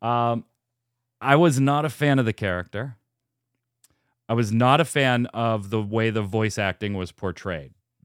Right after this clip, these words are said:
That said, that was something for me that was patch wide. It wasn't just that character.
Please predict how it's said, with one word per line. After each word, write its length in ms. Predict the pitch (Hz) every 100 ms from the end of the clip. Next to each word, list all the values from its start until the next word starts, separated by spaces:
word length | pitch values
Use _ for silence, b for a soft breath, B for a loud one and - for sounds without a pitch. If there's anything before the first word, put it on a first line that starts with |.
| 87 107
That 340 | 147 160 -
said, 640 | - - - 127 76 - _ _ _ _ _ _ _ _ _ _ _
that 340 | 110 131 147 139
was 200 | 139 123
something 380 | 147 135 123 113
for 120 | 117
me 140 | 117
that 100 | 107
was 120 | 95 -
patch 400 | - 110 95 -
wide. 400 | 95 90 78 80
It 100 | 82
wasn't 440 | 101 104 101 85
just 320 | 90 90 -
that 280 | 90 85 -
character. 600 | - 76 65 - - -